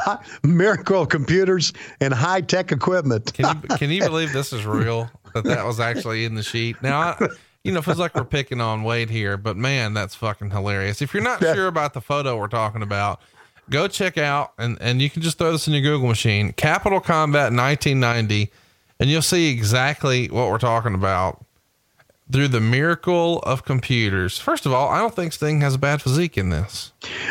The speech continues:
Speaker 1: I don't think so either, but as you can tell, there's nobody up here. Well, we bring somebody the fuck in to talk to me, and shouldn't these people go, oh, thank God, here they are, Ole Anderson. Oh, yeah, bring him in. You guys shouldn't be walking in, you dumbasses. And who's this stiff behind us here, Ole,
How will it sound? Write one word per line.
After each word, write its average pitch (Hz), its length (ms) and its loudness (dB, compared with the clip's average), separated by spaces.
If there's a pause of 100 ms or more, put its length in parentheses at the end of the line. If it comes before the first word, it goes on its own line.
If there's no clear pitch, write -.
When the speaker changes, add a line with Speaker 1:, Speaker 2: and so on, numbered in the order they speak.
Speaker 1:
I 160 60 4
don't 208 140 4
think 214 160 2
so 214 160 6
either, 220 240 4
but 185 200 4
as 185 180 4
you - 100 4
can 185 160 2
tell, 220 180 4
there's 196 200 4
nobody 226 360 2
up 233 160 2
here. 233 120 4
Well, 214 180 4
we 320 160 6 (180)
bring 311 280 4
somebody 285 420 2
the 220 100 2
fuck - 320 0
in 277 140 4
to 254 60 2
talk 233 340 2
to 247 60 4
me, 240 340 4 (340)
and 196 160 2
shouldn't 359 220 4
these 330 180 2
people 311 240 4
go, 320 160 0
oh, 127 80 0
thank 247 380 2
God, 170 400 2 (340)
here 247 160 4
they 233 140 4
are, 185 260 4
Ole 208 200 4
Anderson. 180 840 4 (200)
Oh, 165 120 2
yeah, 190 180 4
bring 190 240 4
him 214 200 4
in. 175 260 4
You 196 100 4
guys 220 240 2
shouldn't 220 180 2
be 185 60 2
walking 180 480 4
in, 170 120 4
you 156 80 4
dumbasses. 143 600 2 (240)
And 156 120 4
who's 226 160 2
this 190 160 4
stiff 240 300 0
behind 196 380 4
us 160 140 2
here, 156 180 6
Ole, 147 260 4